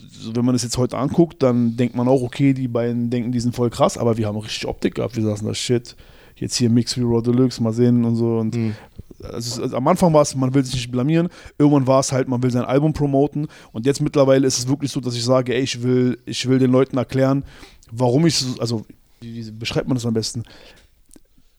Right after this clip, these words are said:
Speaker 1: Die Leute sollen nicht denken, dass ich einfach nur der Standard-Rapper bin, der jetzt irgendwie über Goldketten und über Autos rappt, weil das alle machen. Sondern ich denk mir was dabei. Ich denk, also,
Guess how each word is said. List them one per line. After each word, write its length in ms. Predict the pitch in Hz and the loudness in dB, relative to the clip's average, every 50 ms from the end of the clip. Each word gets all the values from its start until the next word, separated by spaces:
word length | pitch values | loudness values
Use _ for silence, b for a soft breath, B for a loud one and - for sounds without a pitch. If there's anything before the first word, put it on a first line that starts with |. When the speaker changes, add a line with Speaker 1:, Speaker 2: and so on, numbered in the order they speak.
| _ 143 | _ -2
Speaker 1:
Die 60 | 143 | 4
Leute 300 | 135 143 165 185 190 160 | 6 6 6 6 6 2
sollen 260 | 127 139 151 160 156 | 4 4 4 6 4
nicht 180 | 147 131 - 127 | 2 0 0 2
denken, 520 | 151 160 175 - - 160 160 170 175 170 - | 2 2 2 2 0 0 0 0 0 -2 -4
dass 240 | 123 127 120 - | -4 -4 -4 -4
ich 220 | 123 - - - - | -6 -8 -8 -4 -2
einfach 260 | 143 156 143 143 131 | -2 0 0 -2 -2
nur 500 | 135 139 143 143 143 143 143 139 - - - _ _ - - 165 | 0 2 4 4 4 4 4 2 -2 -6 -12 _ _ -20 -20 -20
der 680 | 131 117 117 120 127 123 120 120 117 117 113 113 107 b b b b | -20 -18 -6 -2 0 2 2 2 2 0 0 -2 -4 b b b b
Standard-Rapper 760 | - - - - 147 139 143 151 139 120 131 151 - - 147 | -10 -10 -4 -2 0 2 2 2 0 2 0 0 2 0 0
bin, 260 | 135 131 147 143 139 | 2 2 2 2 2
der 120 | 131 127 127 | 2 4 2
jetzt 220 | 127 123 - - - | 2 2 -2 -4 -2
irgendwie 540 | 139 139 139 131 131 135 135 135 131 123 b b b b b b b b _ _ _ _ _ _ _ _ _ _ _ - - - | 0 2 2 2 0 -2 0 0 -2 -2 b b b b b b b b _ _ _ _ _ _ _ _ _ _ _ -20 -18 -14
über 220 | - 147 131 127 120 | -8 -2 0 0 2
Goldketten 640 | 117 139 139 147 - - 147 147 - 160 151 147 | 4 4 4 4 2 0 -2 -2 0 0 0 0
und 100 | 135 127 | 0 0
über 200 | 131 123 127 120 | 0 0 2 2
Autos 360 | 131 151 151 - 131 - 135 | 4 2 0 -2 -8 -6 -2
rappt, 340 | 139 143 143 - - - b b b b b b b _ | 0 0 0 -2 -6 -14 b b b b b b b _
weil 640 | 117 113 123 123 131 135 135 135 135 131 135 127 - - - | -8 -2 0 2 4 4 4 6 6 4 4 2 -2 -6 -12
das 200 | 131 127 123 - | -10 -8 -8 -4
alle 180 | - - 160 160 | 0 4 4 4
machen. 380 | 139 123 104 107 110 104 95 - _ _ _ _ _ _ _ _ _ | 4 2 -4 -8 -10 -10 -12 -14 _ _ _ _ _ _ _ _ _
Sondern 260 | - - 127 123 123 | -6 -2 0 0 0
ich 100 | 123 - | 0 0
denk 180 | - 151 160 - | 0 -2 0 0
mir 100 | 151 131 | -2 -4
was 180 | 120 110 - - | -4 -4 -6 -8
dabei. 240 | 117 104 107 113 | -8 -8 -8 -8
Ich 120 | 113 - - | -8 -2 -2
denk, 200 | 165 160 - - | -2 -2 0 -2
also, 160 | 135 127 117 | -4 -4 -4